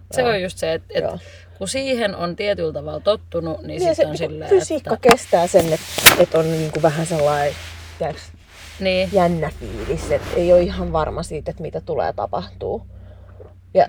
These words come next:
Speaker 2: mut
Speaker 1: Jep.
Speaker 2: sit, sit samalla mä huomaan, että kaikki toi niinku innostuminen ja kaikki uuden kokeminen, niin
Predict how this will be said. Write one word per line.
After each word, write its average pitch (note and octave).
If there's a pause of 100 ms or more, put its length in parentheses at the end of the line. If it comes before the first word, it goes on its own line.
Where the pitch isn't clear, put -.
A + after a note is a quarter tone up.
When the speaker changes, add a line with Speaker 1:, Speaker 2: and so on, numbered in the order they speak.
(100)
Speaker 2:
mut G3+
Speaker 1:
Jep. A3
Speaker 2:
sit, B3 (160)
sit B3
samalla C4
mä F#3
huomaan, F#3
että E3+
kaikki G3
toi F3
niinku E3+
innostuminen E3
ja D3+
kaikki D#3
uuden F3
kokeminen, D#3+ (420)
niin D#3+